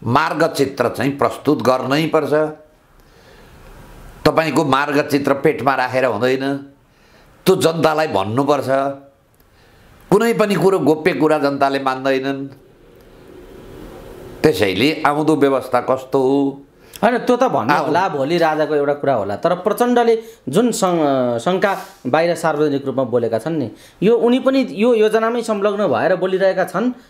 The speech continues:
Speaker 2: या उनलाई अब यो बर्बराउने स्थिति पैदा भएको
Speaker 1: हो,
Speaker 2: हो?
Speaker 1: यो
Speaker 2: के हो
Speaker 1: चाहिँ
Speaker 2: यो,
Speaker 1: यो
Speaker 2: बताइनुहोस्।
Speaker 1: बर्बराउने स्थिति पैदा भएको हो। यो अघि मैले भने नि, हरेक दस बाह्र वर्षमा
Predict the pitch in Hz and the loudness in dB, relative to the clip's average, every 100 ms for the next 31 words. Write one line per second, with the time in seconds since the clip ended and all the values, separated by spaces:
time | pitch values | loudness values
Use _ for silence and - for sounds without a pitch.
0 | _ 143 214 220 214 214 196 175 180 180 | _ 0 0 2 2 2 0 0 0 2
1 | 165 175 190 196 196 - 151 151 143 135 | 2 2 0 0 -2 -4 -6 0 0 2
2 | 107 101 143 139 151 190 - 131 110 110 | 2 2 2 2 2 2 0 -2 -4 0
3 | 156 113 135 170 170 160 147 117 107 - | 0 2 2 2 2 0 -2 -4 -8 -10
4 | 95 92 98 85 78 76 67 67 67 65 | -10 -8 -4 -2 0 -2 -2 -4 -4 -4
5 | 64 - _ - - - - - 117 113 | -6 -12 _ -20 -20 -20 -20 -4 0 2
6 | 110 110 92 107 135 - 92 123 95 98 | 0 0 0 0 0 0 0 0 -2 -2
7 | 90 92 101 87 87 - 92 98 90 | 0 0 0 -2 -4 -6 -4 -4 -6